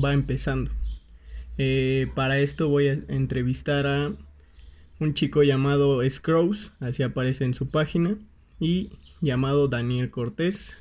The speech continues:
Así que, si gustas presentarte, mi invitado.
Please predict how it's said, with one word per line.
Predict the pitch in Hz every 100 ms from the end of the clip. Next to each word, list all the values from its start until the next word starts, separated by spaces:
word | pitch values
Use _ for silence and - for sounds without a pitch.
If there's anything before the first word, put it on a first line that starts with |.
| -
Así | 135 - 143
que, | 143 131 - - -
si | - 151
gustas | 160 160
presentarte, | - 147 151 143 160 165 180 202 - - - - -
mi | 131
invitado. | 131 127 127 147 147